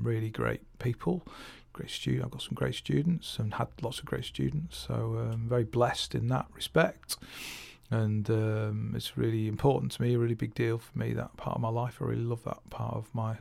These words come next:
playing life. And, and then this podcast, which is the archive, you know, is another part of that thing. And, uh,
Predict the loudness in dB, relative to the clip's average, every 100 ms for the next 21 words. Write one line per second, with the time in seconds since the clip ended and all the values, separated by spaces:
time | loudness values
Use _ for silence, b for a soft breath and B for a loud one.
0 | -8 0 2 4 4 2 2 0 -4 -4
1 | -8 B B B B 8 10 10 10 8
2 | 8 8 6 4 -2 0 0 6 8 8
3 | 6 6 6 4 2 2 4 4 2 2
4 | 4 6 6 6 6 6 4 0 0 0
5 | 2 -2 B B B B B B 8 10
6 | 12 12 12 12 12 10 8